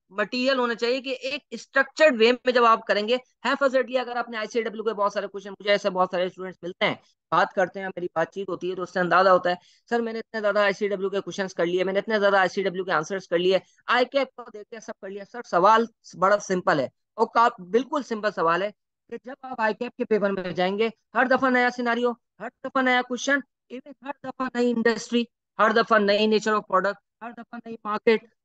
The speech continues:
हर दफा नया competitors analysis। हो सकता है competitors एन-, मैं interestingly आपको बताऊं, अ, जो मेरा analysis है कि एक तो है ना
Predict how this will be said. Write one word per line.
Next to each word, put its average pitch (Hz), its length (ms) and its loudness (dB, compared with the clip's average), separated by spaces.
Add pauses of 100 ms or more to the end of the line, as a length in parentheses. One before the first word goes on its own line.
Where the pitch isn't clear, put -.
हर 220 160 4
दफा 233 360 4 (220)
नया 214 320 4
competitors 208 680 -2
analysis। 202 600 -8 (300)
हो 196 100 -2
सकता 208 240 -2
है 240 60 2
competitors 208 640 0
एन-, 196 160 -4 (100)
मैं 208 120 -4
interestingly 208 520 -4
आपको 196 220 -4
बताऊं, 185 280 -2 (460)
अ, 170 200 -18
जो 180 120 -8
मेरा 180 240 2
analysis 170 500 2
है 185 140 2 (460)
कि 220 320 -2 (200)
एक 214 200 -2
तो 269 60 6
है 269 80 8
ना 277 120 2